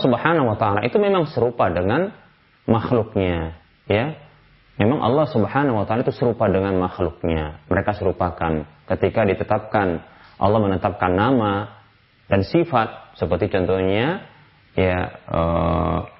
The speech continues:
nama, eh, Ar-Rahman contohnya, maka mereka menyerupakan bahwasanya Ar-Rahman itu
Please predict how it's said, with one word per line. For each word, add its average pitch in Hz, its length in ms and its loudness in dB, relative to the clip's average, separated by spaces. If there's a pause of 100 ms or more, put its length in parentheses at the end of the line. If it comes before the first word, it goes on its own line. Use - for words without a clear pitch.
(420)
nama, 117 440 2 (880)
eh, 87 840 2 (460)
Ar-Rahman 104 880 2
contohnya, 90 560 0
maka 127 240 2
mereka 170 400 0
menyerupakan 170 640 0
bahwasanya 110 560 0
Ar-Rahman 107 880 0 (320)
itu 104 220 0